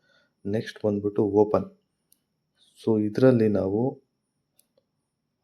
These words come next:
already ಸೇವ್ ಮಾಡಿರೋದನ್ನ ಮತ್ತೆ ಓಪನ್ ಮಾಡ್ಬಿಟ್ಟು ಎಡಿಟ್ ಮಾಡೋದಕ್ಕೆ ಯೂಸ್ ಮಾಡ್ತೀವಿ ಇದನ್ನ. So, ಸೇವ್ ಬಂದ್ಬಿಟ್ಟು, so, ಮಾಡಿರೋ ವರ್ಕ್ನ ಸೇವ್ ಮಾಡೋದಕ್ಕೆ ಯೂಸ್ ಮಾಡ್ತೀವಿ. ಕಂಟ್ರೋಲ್ ಎಸ್‌ನ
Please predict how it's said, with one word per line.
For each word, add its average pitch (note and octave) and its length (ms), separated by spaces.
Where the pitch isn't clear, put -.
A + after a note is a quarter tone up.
already A#2+ 560
ಸೇವ್ A#2+ 260
ಮಾಡಿರೋದನ್ನ G#2 400
ಮತ್ತೆ G#2+ 360
ಓಪನ್ G#2+ 320
ಮಾಡ್ಬಿಟ್ಟು G#2 720
ಎಡಿಟ್ G#2 240
ಮಾಡೋದಕ್ಕೆ G2+ 680
ಯೂಸ್ G2+ 160
ಮಾಡ್ತೀವಿ G2 380
ಇದನ್ನ. G2 220
So, G2+ 320
ಸೇವ್ A#2 280
ಬಂದ್ಬಿಟ್ಟು, A2+ 560
so, G#2 340
ಮಾಡಿರೋ G#2+ 380
ವರ್ಕ್ನ G#2 260
ಸೇವ್ G#2 240
ಮಾಡೋದಕ್ಕೆ G#2+ 380
ಯೂಸ್ G2+ 160
ಮಾಡ್ತೀವಿ. F#2+ 300
ಕಂಟ್ರೋಲ್ G#2 360
ಎಸ್‌ನ G2+ 240